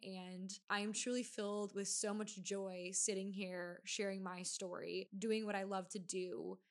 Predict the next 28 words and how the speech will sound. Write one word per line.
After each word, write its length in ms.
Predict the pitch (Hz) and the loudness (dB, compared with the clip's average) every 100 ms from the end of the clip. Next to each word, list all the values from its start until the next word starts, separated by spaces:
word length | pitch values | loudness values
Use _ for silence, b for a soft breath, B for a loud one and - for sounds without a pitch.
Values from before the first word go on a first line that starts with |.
| b _ | b _
And 380 | 196 190 190 190 | -2 0 0 2
this 220 | 226 262 | 2 4
is 180 | 247 190 | 2 2
not 340 | 202 196 - | 4 4 4
at 160 | 180 - | 0 0
all 460 | 185 180 104 - | 2 2 2 0
what 120 | - - | 0 2
I 300 | 190 196 - | 2 2 2
ever 280 | 214 208 214 | 2 2 0
envisioned 840 | 208 185 190 185 175 175 190 - - 190 | 0 0 0 0 -2 -4 -6 -6 -8 -4
myself 720 | 196 190 - 196 185 180 - _ _ 185 | 0 4 4 4 2 0 -6 _ _ -2
doing 540 | 208 185 175 180 196 - - | 0 0 -6 -10 -14 -14 -6
prior 400 | 180 202 196 190 | 0 2 0 -4
to 120 | - | -4
that 220 | 170 - | -4 -4
year. 420 | 104 107 90 220 - _ | -8 -4 -4 -6 -14 _
It 100 | 240 | 8
is 180 | 466 - | 8 8
crazy 440 | - 202 190 214 | 4 2 4 4
though, 320 | 208 214 220 196 | 4 4 4 2
because 400 | 214 233 196 196 | 2 4 2 4
my 200 | 202 220 | 4 4
weekends 460 | 226 214 240 196 | 2 2 2 2
now 460 | 202 190 190 208 - | 2 6 6 6 4
look 300 | 196 185 - | 2 2 0
so 400 | - - - 190 | 2 4 6 4
much 220 | 180 - | 2 -2
different. 640 | - - - - - - | -4 -6 -8 -8 -8 -4